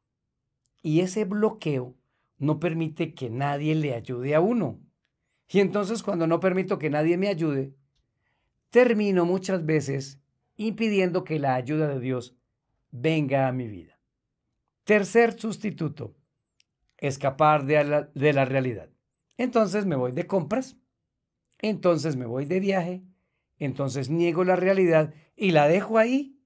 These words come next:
El problema crece y cuando explota, tengo una situación mucho más grave de lo que realmente debería haber sido al principio del problema. ¿Qué hacer para no poner esos sustitutos?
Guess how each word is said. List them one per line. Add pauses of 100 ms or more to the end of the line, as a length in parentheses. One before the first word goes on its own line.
(380)
El
problema
crece (340)
y
cuando
explota, (800)
tengo
una
situación
mucho
más
grave (500)
de
lo
que
realmente (400)
debería
haber
sido
al
principio
del
problema. (1400)
¿Qué
hacer
para
no
poner
esos
sustitutos?